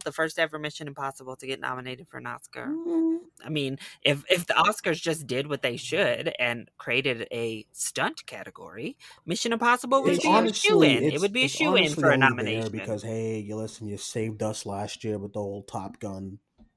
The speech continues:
Speaker 2: So, uh, here's a
Speaker 1: And then you flopped
Speaker 2: yeah,
Speaker 1: hard
Speaker 2: so
Speaker 1: this
Speaker 2: here's,
Speaker 1: year.
Speaker 2: here's your,
Speaker 1: Oops.
Speaker 2: you know.
Speaker 1: Um,
Speaker 2: But, um, I agree.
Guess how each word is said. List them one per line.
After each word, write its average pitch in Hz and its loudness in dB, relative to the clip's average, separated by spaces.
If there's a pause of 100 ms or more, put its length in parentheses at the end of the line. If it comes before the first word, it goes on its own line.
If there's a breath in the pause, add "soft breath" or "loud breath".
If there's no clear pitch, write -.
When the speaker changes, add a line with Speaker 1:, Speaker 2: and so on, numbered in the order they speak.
(140)
Speaker 2:
So, - -16
uh, 85 -14 (600)
here's 98 -6
a 98 -12 (600)
Speaker 1:
And 147 -4
then 117 -6
you 117 -6
flopped 107 0
Speaker 2:
yeah, - -
Speaker 1:
hard 117 0
Speaker 2:
so - -
Speaker 1:
this 107 -4
Speaker 2:
here's, - -
Speaker 1:
year. 123 -2 (100)
Speaker 2:
here's 107 -4
your, 101 -4
Speaker 1:
Oops. - 0
Speaker 2:
you 98 -8
know. 98 -10 (200 loud breath)
Speaker 1:
Um, 147 -4
Speaker 2:
But, 98 -6
um, 92 -8 (340 loud breath)
I 240 8
agree. 165 8